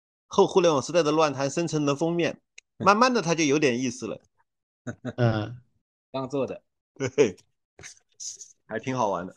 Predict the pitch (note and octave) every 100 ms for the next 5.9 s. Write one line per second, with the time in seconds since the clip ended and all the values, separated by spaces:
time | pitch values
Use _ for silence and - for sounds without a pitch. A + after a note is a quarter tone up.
0 | _ - F#2+ A2 C3+ C3 A#2 F#2+ F2+ _
1 | _ _ _ _ A#2+ G#2+ F#2+ F2 _ _
2 | _ _ _ A2 G2+ G#2 A2 B2+ B2 G#2
3 | A2+ _ _ _ _ G2 F#2 A#2 A2 -
4 | - _ _ _ - - - G2 G2 A2
5 | A2 G#2+ G#2+ G#2 F#2+ G2 A2 F#2+ F#2